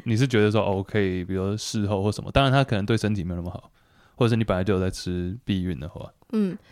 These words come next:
Speaker 1: 那就
Speaker 2: 可是我，我的意思是，我觉得重点不是无套这件事情，而是比如说他有先跟他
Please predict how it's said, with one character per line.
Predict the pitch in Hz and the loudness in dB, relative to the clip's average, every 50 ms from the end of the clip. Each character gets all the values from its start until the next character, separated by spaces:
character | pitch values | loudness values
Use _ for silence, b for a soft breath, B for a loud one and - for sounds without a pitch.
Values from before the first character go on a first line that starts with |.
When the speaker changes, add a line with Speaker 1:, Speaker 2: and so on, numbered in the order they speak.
| b | b
Speaker 1:
那 | b - | b -8
就 | - | -2
Speaker 2:
可 | - - | 2 4
是 | 294 339 | 4 4
我， | 311 226 - 214 | 4 4 4 4
我 | 226 208 | 6 6
的 | 214 233 | 6 6
意 | 277 | 6
思 | 269 226 | 4 4
是， | 226 233 247 247 240 226 214 196 | 2 2 4 6 6 6 6 4
我 | 185 185 185 | 4 2 2
觉 | 185 - 190 185 180 | 2 2 2 4 4
得 | 175 175 190 185 185 185 185 185 180 180 180 175 170 170 170 170 170 165 165 165 185 202 _ b b b b b b b b b b b b - - | 4 4 4 4 6 6 6 4 4 4 4 4 4 4 2 2 2 2 2 0 0 -4 _ b b b b b b b b b b b b -16 -6
重 | - - 427 349 | 0 2 2 4
点 | 254 226 233 220 190 | 6 6 4 4 4
不 | 180 190 196 | 2 2 2
是 | 208 - - 285 285 277 254 226 - - | 2 2 2 2 4 6 4 4 4 4
无 | 202 196 202 | 4 4 4
套 | 214 262 269 262 226 | 4 4 4 4 2
这 | 202 - 220 | 4 4 4
件 | 208 208 202 | 4 6 4
事 | 214 - - 220 190 | 4 4 2 2 2
情， | 208 160 156 - | 2 0 2 4
而 | 180 | 4
是 | 214 240 285 285 | 4 4 4 4
比 | 254 220 | 4 4
如 | 180 175 | 4 4
说 | 180 - 196 196 202 | 4 4 4 4 4
他 | - - 240 | 4 4 2
有 | 208 175 | 2 2
先 | 202 - 190 190 | 2 0 0 0
跟 | 190 196 | 2 0
他 | 190 185 185 | 0 0 -2